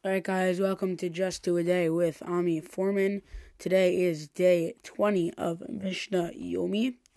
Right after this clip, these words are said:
Um, Mishnah's Brachos, Perek Vav, Mishnah Ches slash Mishnah of the Perek. Okay, let's start. So, Achal Teinim Anav Mirimonim. Someone who ate figs, figs, grapes, and pomegranates.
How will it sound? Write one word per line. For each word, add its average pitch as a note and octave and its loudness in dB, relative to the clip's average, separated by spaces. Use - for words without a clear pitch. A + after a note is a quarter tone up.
Um, F3 -4
Mishnah's F#3+ -6
Brachos, F3 0
Perek F#3 -2
Vav, F3+ 0
Mishnah F#3 -4
Ches G3+ -4
slash F#3+ -2
Mishnah F3+ -2
of G3 -4
the E3+ -4
Perek. - -12
Okay, F3 -2
let's - -4
start. - -6
So, - -10
Achal A#3+ 2
Teinim A3 0
Anav F#3+ -2
Mirimonim. - -6
Someone A#3 0
who G#3 4
ate F#3+ 4
figs, G3+ -4
figs, G3+ 0
grapes, F#3 -2
and F#3 -6
pomegranates. G#2 -2